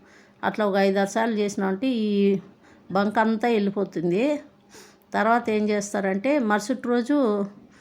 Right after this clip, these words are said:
ఆ, ఇది మెంతులు ఒకవేళ ఉన్నాయి కూడా రాలిపోయి పొడి పొడిగా కింద పడిపోతుంది. అప్పుడు మనం షాంపూ పెట్టుకుంటే నీట్‌గా వచ్చేస్తుంది. లేకపోతే ఇప్పుడే షాంపూ పెట్టినా రాదు అది.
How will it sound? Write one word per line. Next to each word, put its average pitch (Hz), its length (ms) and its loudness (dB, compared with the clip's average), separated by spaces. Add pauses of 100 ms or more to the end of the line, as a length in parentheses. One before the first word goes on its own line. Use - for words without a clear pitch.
(280)
ఆ, 220 180 -2
ఇది 214 500 0
మెంతులు 233 440 0
ఒకవేళ 214 320 0
ఉన్నాయి 214 340 0
కూడా 226 380 2
రాలిపోయి 214 760 0
పొడి 240 240 -2
పొడిగా 214 340 -2
కింద 220 240 -2
పడిపోతుంది. - 540 -4 (680)
అప్పుడు 220 240 -2
మనం 226 280 0
షాంపూ 220 380 2
పెట్టుకుంటే 226 500 0
నీట్‌గా 226 400 2
వచ్చేస్తుంది. 180 520 -2 (720)
లేకపోతే 233 400 0
ఇప్పుడే 247 320 0
షాంపూ 220 380 -2
పెట్టినా 214 420 -2
రాదు 190 320 2
అది. 165 180 -6